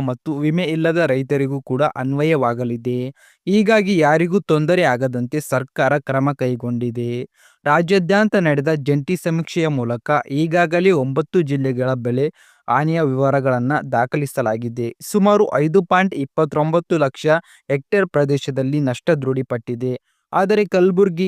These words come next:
ಯಾದಗಿರಿ, ಬೀದರ್ ಮತ್ತು ವಿಜಯಪುರ ಜಿಲ್ಲೆಗಳಲ್ಲಿ ಇತ್ತೀಚಿನ ಪ್ರವಾಹದಿಂದ ಹೆಚ್ಚುವರಿ ಹಾನಿ ಸಂಭವಿಸಿರುವುದರಿಂದ ಮತ್ತೊಮ್ಮೆ ಸಮೀಕ್ಷೆ ನಡೆಯಲಿದೆ.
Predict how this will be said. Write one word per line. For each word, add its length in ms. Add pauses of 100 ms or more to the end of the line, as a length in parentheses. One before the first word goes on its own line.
ಯಾದಗಿರಿ, 560
ಬೀದರ್ 440
ಮತ್ತು 360
ವಿಜಯಪುರ 580
ಜಿಲ್ಲೆಗಳಲ್ಲಿ 760
ಇತ್ತೀಚಿನ 560
ಪ್ರವಾಹದಿಂದ 800 (440)
ಹೆಚ್ಚುವರಿ 480 (100)
ಹಾನಿ 300
ಸಂಭವಿಸಿರುವುದರಿಂದ 1200 (420)
ಮತ್ತೊಮ್ಮೆ 500
ಸಮೀಕ್ಷೆ 460
ನಡೆಯಲಿದೆ. 600